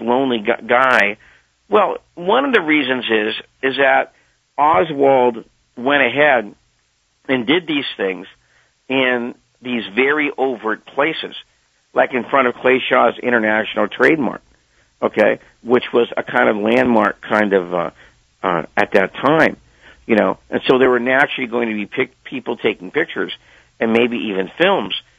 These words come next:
you know, t-, you know, of other people being in front of that building. Uh, he had newly constructed it, okay, and so,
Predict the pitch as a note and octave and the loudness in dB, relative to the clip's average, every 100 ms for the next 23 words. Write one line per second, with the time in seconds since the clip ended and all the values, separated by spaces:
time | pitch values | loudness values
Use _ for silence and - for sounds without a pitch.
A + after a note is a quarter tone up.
0 | _ _ A#2 G#2+ G2+ - A#2 G#2 F2 G#2 | _ _ -2 -2 -2 -6 -4 0 0 2
1 | A2 G#2+ G2 C#3+ C#3+ A2+ G#2 A2 A2 A2 | 2 0 -4 -4 -2 -4 -4 -2 -2 -2
2 | G#2 G2+ F#2+ G2 G2 D3 D3 G2 G2+ - | -2 0 0 -2 0 -2 -2 -4 -6 -8
3 | - - D#3 C3 D3 C3+ B2 G2 - A#2+ | -18 0 0 2 -2 -2 -6 -8 -4 0
4 | A2+ - F#2+ - _ _ _ _ _ - | -2 -2 -10 -10 _ _ _ _ _ -10
5 | - G2 - - - _ D3+ C#3 F#3 D#3+ | -2 -2 -4 -12 -20 _ -2 2 4 4
6 | C#3+ | 2